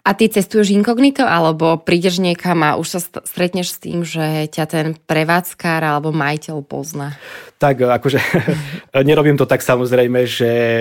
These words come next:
Speaker 2: že teraz otvorím dvere a že som tu, že, že ma, "Obskakujte ma", alebo takto samozrejme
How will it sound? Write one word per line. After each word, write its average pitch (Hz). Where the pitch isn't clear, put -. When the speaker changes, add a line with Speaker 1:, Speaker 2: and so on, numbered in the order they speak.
Speaker 2:
že 123
teraz 123
otvorím 123
dvere 127
a 117
že 127
som 123
tu, 127
že, 113
že 117
ma, 113
"Obskakujte 127
ma", 131
alebo 113
takto 127
samozrejme 127